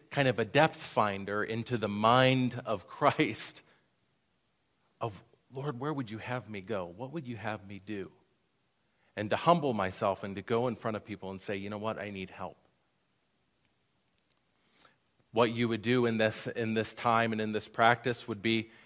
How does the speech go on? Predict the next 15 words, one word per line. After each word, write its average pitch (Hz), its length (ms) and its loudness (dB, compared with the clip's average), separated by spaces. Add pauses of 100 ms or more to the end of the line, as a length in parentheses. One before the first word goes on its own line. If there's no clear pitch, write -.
(200)
you 110 120 -2
would 117 100 2
have - 420 6
to 139 100 2
let 120 300 6
the, 110 200 0 (320)
that 110 200 4
time 107 360 -2
breathe. 92 500 -6 (1500)
You 107 100 -6
have 117 200 -2
to 113 80 -4
let 101 140 0
it 95 120 -6
breathe. 92 320 -10